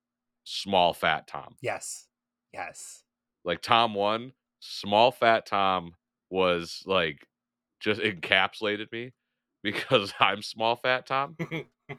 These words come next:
Speaker 2: That's,
Speaker 1: And I am
Speaker 2: that's fair. I think that's probably why I liked it so much.
Speaker 1: <laughs> Dude, I love it, dude. I'm like, "Dude, this is my favorite." I think my least was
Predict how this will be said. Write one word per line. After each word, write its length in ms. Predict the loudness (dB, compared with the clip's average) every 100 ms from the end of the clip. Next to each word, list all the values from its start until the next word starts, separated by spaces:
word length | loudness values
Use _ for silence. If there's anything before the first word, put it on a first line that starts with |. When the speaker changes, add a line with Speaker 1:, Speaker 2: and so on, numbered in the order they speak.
| -14 0
Speaker 2:
That's, 220 | 2 4
Speaker 1:
And 100 | 4
I 120 | 2
am 120 | 2
Speaker 2:
that's 180 | -2 -10
fair. 300 | -10 -8 -8 -8
I 40 |
think 160 | -4 -2
that's 120 | 2
probably 220 | 4 4
why 200 | 2 0
I 20 | -2
liked 260 | -6 -12
it 100 | -16
so 160 | -18 -16
much. 380 | -16 -16 -20 _ _ -18
Speaker 1:
<laughs> 300 | -16 -4 4
Dude, 120 | 6
I 80 | 6
love 240 | 2 -2 -2
it, 200 | -4 -4
dude. 100 | -4
I'm 60 | 0 0
like, 200 | -2 -6 -20 -20 _
"Dude, 160 | 2 2
this 100 | 2
is 100 | -2
my 160 | -2 -2
favorite." 540 | 0 0 0 -2 -2
I 60 | -4
think 180 | -4 0
my 140 | 0
least 460 | 0 -2 -4 -6 -4
was 520 | 0 0 -2 -10 -18